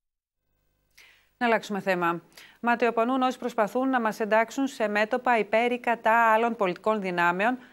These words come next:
είπε η πρόεδρος του πασόκ και επικεφαλής του κινήματος Αλλαγής, Φόφη Γεννηματά, στην πρώτη πανηγυρικού χαρακτήρα κοινή συνεδρίαση των κοινοβουλευτικών ομάδων Δημοκρατικής Συμπαράταξης και Ποταμιού, που διεξήχθη στη Βουλή.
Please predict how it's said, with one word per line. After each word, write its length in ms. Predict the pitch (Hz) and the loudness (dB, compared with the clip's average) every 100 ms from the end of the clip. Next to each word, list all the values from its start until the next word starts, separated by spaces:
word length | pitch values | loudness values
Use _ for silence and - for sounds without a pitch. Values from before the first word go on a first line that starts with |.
| _ - | _ -8
είπε 160 | 254 | -2
η 40 | 262 | 0
πρόεδρος 480 | 254 247 247 233 233 | 2 2 2 -2 -2
του 100 | 233 | -2
πασόκ 460 | 220 220 214 202 - | -2 2 0 0 -4
και 120 | 214 | -2
επικεφαλής 600 | 202 - 196 196 208 226 | -2 -2 -2 0 0 0
του 120 | 233 | -6
κινήματος 720 | 196 202 220 208 185 180 175 | -8 -4 -2 -2 -2 -2 0
Αλλαγής, 560 | 175 170 165 185 254 247 | 0 2 0 0 -2 -2
Φόφη 280 | 202 208 226 | -2 -2 -2
Γεννηματά, 640 | 196 175 165 156 185 240 - - - | -4 -2 -2 2 2 0 -8 -20 -20
στην 260 | - 233 208 | -8 -4 0
πρώτη 280 | 262 269 | 2 2
πανηγυρικού 480 | 220 185 180 185 240 | 0 -2 -2 -4 -4
χαρακτήρα 640 | 226 226 220 - 240 180 147 | -2 0 -2 -2 0 0 0
κοινή 360 | - 185 233 | -4 -4 -4
συνεδρίαση 680 | 240 220 180 190 196 196 269 | -2 -4 -2 0 0 -2 -6
των 220 | 247 226 | -4 -6
κοινοβουλευτικών 640 | 208 202 185 185 - 233 214 | -6 -6 -6 -6 -4 -4 -2
ομάδων 360 | 208 214 196 | 0 0 -2
Δημοκρατικής 600 | 185 175 170 170 - 220 | -6 -4 -2 -2 -4 -8
Συμπαράταξης 720 | 220 180 175 208 214 - 185 | -4 0 2 2 -2 -8 -14
και 200 | - 220 | -6 -4
Ποταμιού, 480 | 220 185 160 170 240 - - - | -4 -4 -4 -4 -6 -10 -20 -12
που 100 | - | -4
διεξήχθη 460 | 240 226 - 220 233 | 0 0 -2 -4 -4
στη 140 | - | -4
Βουλή. 440 | 190 185 180 156 | -4 -2 -2 -2